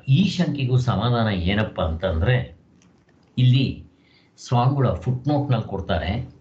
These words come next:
ಈ ಆಕ್ಷೇಪ ಪರಿಹಾರಗಳ ಚರ್ಚೆ ಸುಲಭವಾಗಿ ಎಲ್ರಿಗೂ ಮನದಟ್ಟು ಆಗೋಗೋದಿಲ್ಲ. ಈ ಎರಡು ಮೂರು ಚಾಪ್ಟರ್‌ಗಳು ಸ್ವಲ್ಪ ಕಷ್ಟ ಇದೆ, ಅದಕ್ಕೆ ಹೇಳಿದ್ದು.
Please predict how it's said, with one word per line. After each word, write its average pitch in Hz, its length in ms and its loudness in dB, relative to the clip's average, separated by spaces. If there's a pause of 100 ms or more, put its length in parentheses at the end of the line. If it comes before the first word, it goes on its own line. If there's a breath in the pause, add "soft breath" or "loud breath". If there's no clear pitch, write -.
ಈ 113 100 4
ಆಕ್ಷೇಪ 127 540 -2
ಪರಿಹಾರಗಳ 110 720 0
ಚರ್ಚೆ 104 460 -2
ಸುಲಭವಾಗಿ 110 640 -2
ಎಲ್ರಿಗೂ 104 440 0
ಮನದಟ್ಟು 95 560 0
ಆಗೋಗೋದಿಲ್ಲ. 85 760 -4
ಈ 113 240 2
ಎರಡು 110 220 2
ಮೂರು 170 280 2
ಚಾಪ್ಟರ್‌ಗಳು 120 500 -4
ಸ್ವಲ್ಪ 123 360 -4
ಕಷ್ಟ - 380 -8
ಇದೆ, 98 260 -2
ಅದಕ್ಕೆ 120 340 -4
ಹೇಳಿದ್ದು. 76 680 -10